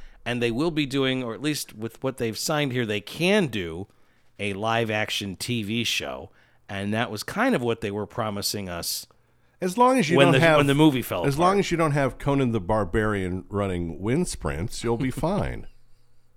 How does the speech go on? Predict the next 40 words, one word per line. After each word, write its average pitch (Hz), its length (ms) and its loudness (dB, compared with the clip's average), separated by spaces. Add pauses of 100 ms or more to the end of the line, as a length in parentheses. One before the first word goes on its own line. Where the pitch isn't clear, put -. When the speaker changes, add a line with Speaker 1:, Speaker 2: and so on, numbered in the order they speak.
(1600)
Speaker 1:
"I'm 143 160 2
going 165 280 8
to 131 80 -2
kill 156 340 6
you, 165 140 8
but 143 160 0
first 156 340 6
I 151 80 6
need 147 160 2
to 147 80 2
sit 143 220 2
down 151 320 6
for 143 120 0
a 151 40 4
minute. 147 420 0 (920)
Hang 139 220 -4
on. 143 320 4
Speaker 2:
Catch 127 280 4
my 139 140 8
breath. 143 520 8
Speaker 1:
Uh, 156 180 10
just 143 260 -2
need 156 160 2
a 151 40 4
moment. 147 540 6 (300)
I'll 139 120 0
be 170 120 4
right 151 260 6
with 165 220 4
you. 156 320 2
Hang 147 180 -2
on. 131 360 -2 (460)
By 135 260 6
Kram, 143 540 4
I'll 147 120 6
be 151 180 -2
there 151 340 8
in 147 40 6
a 143 40 4
minute. 147 380 4